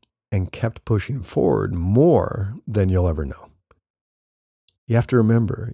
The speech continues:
you're seeing people's public lives, not their private struggles. Strong preparation increases your odds of success. I talk about that a lot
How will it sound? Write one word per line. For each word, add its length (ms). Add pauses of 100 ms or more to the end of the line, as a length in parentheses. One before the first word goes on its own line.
you're 500 (180)
seeing 560
people's 360
public 500
lives, 540
not 280
their 140
private 580
struggles. 720 (1600)
Strong 640
preparation 840
increases 880
your 200
odds 380
of 160
success. 680 (1700)
I 60
talk 320
about 240
that 80
a 60
lot 360